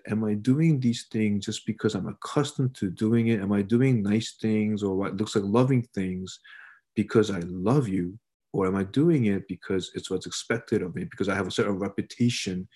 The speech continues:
to uphold, right? I have a certain, um, just certain, just, uh, certain standard of living that I feel like I have to show everyone,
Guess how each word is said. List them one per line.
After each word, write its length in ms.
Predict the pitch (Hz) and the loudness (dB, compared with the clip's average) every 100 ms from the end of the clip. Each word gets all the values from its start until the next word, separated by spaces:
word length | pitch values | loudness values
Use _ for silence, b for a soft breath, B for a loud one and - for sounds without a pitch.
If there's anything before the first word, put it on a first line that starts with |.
| B B - | B B -16
to 120 | - | -8
uphold, 720 | 95 - - 107 104 - - | -6 -6 -6 -4 -4 -6 -8
right? 200 | 95 95 | -4 0
I 80 | 95 | 2
have 140 | 98 101 | 2 0
a 40 | |
certain, 420 | - 117 110 101 B B B B - | 0 2 2 0 B B B B -2
um, 280 | 95 95 90 | 0 2 0
just 220 | 101 - | 0 2
certain, 420 | 113 104 101 90 - _ _ b b b _ | 2 4 2 0 -8 _ _ b b b _
just, 300 | - 107 - | 0 0 2
uh, 240 | 98 92 87 - - - | 2 2 0 -6 -14 -14
certain 320 | - 120 113 | -2 0 0
standard 600 | - - 117 117 123 117 | -2 2 4 6 8 8
of 100 | 104 | 8
living 540 | 95 101 107 101 92 90 | 6 6 6 6 0 -2
that 160 | 98 | -2
I 80 | 92 | -2
feel 180 | 90 107 | -2 -2
like 80 | 104 | -2
I 80 | 101 | -4
have 480 | - - 107 101 | -2 0 0 -2
to 100 | - | -6
show 380 | 110 - - 107 | -6 -2 2 2
everyone, 480 | 101 90 92 - - | 0 -6 -10 -12 -18